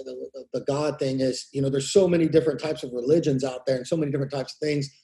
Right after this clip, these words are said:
Um, how do you know which one that you're believing in is the God and not the devil, you know,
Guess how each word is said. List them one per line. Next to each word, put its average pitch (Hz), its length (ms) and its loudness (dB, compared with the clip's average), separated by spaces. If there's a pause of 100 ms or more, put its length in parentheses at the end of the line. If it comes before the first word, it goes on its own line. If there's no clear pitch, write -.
(520)
Um, 127 300 -2
how 139 140 -6
do 151 80 0
you 151 100 0
know 147 220 2
which 139 240 2
one 143 160 0
that 123 80 -2
you're 135 100 -2
believing 135 360 2
in 131 80 0
is 127 140 -4
the 113 80 -12
God 135 260 -2
and 120 100 -4
not 127 160 -8
the - 120 -20
devil, 120 360 -4
you 123 140 -6
know, 123 320 -10